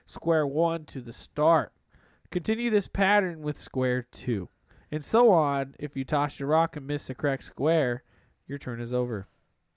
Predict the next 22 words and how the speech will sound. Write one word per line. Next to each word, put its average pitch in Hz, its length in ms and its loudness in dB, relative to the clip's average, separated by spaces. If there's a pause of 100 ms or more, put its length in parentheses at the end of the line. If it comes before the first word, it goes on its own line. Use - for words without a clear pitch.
(300)
This 160 140 -6
game 208 240 -2
can 190 200 -4
be, 190 140 -4 (200)
can 185 200 -2
be 180 120 0
played 160 380 0
with 139 200 -4
any 170 200 -6
number 147 320 -2
of 123 140 -8
people, 131 480 -2 (400)
but 156 300 2
only 190 280 -4
one 156 300 -4
person 131 480 -6
can 120 180 -12
go 117 200 -4
at 113 60 -4
a 117 60 -4
time. 113 380 -6 (1080)
Fuck. 151 480 -4